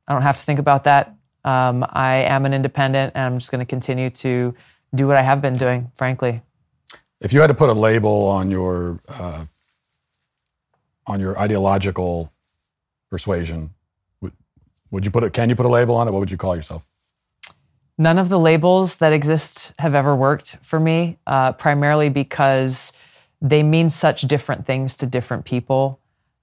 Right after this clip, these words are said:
Speaker 1: Uh, so I, I just, like, I'm on Team America, and I take the oath that I took both as a soldier as well as as a member of Congress to support and defend the Constitution very seriously. So,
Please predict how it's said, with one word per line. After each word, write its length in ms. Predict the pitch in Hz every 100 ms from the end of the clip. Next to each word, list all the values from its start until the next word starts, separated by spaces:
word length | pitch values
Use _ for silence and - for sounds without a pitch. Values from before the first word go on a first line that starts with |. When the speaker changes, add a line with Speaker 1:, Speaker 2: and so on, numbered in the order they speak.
| -
Speaker 1:
Uh, 380 | 127 120 117 131
so 500 | - 135 120 117 - _ _ -
I, 220 | 139 -
I 220 | 131 139
just, 360 | 131 135 117 -
like, 220 | 123 123 -
I'm 160 | 135
on 160 | 135 131
Team 200 | - 139
America, 720 | 139 139 139 139 143 143 143 _ -
and 220 | 131 127
I 640 | - 131 127 127 127 123 -
take 300 | 170 156 -
the 160 | 147 -
oath 260 | 143 143
that 140 | 139 131
I 160 | 127
took 260 | 123 190 -
both 360 | 131 131 131 135
as 160 | 127
a 60 | 131
soldier 520 | - 143 143 143 139
as 240 | - 127
well 100 | 135
as 100 | 135
as 100 | 131
a 40 | 131
member 240 | 127 127
of 120 | 123
Congress 440 | - 127 127 123 -
to 80 | 131
support 360 | 135 - 139
and 100 | -
defend 240 | 131 131 127
the 60 |
Constitution 680 | 139 120 - - 131 - 127
very 220 | 123 117
seriously. 640 | - 120 120 123 - - 147 _ _ _ _ _ _
So, 480 | - 135 123 117